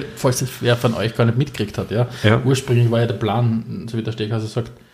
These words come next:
Speaker 1: dass das ganze Turnier in Kamerun stattfindet.
Speaker 2: Kamerun ist amtierender Afrika-Cup-Sieger. Die haben den letzten vor zwei Jahren in Gabun gewonnen. Ähm, und sind heuer sicher auch wieder von dabei. Aber ja,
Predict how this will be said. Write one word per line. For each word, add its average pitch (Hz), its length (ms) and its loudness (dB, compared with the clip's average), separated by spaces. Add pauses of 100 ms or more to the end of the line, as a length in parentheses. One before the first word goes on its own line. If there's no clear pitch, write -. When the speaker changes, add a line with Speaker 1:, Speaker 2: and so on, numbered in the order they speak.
(360)
Speaker 1:
dass 117 120 -16
das 113 160 -10
ganze 117 240 -4
Turnier 113 240 2
in 101 80 -4
Kamerun 123 400 0
stattfindet. - 400 -8
Speaker 2:
Kamerun 117 320 4
ist 120 140 2
amtierender 120 1000 2
Afrika-Cup-Sieger. 120 880 0 (320)
Die 110 80 -2
haben 110 120 0
den 110 140 0
letzten 113 440 0
vor 120 140 -2
zwei 110 160 0
Jahren 110 160 4
in 107 80 2
Gabun 113 340 2
gewonnen. 117 360 2 (680)
Ähm, 104 580 2 (160)
und 110 320 2
sind 101 220 0
heuer 98 200 2
sicher 107 340 -2
auch 104 60 -2
wieder 113 340 2 (220)
von 101 220 -2
dabei. 110 340 0 (260)
Aber 117 220 4
ja, 104 220 4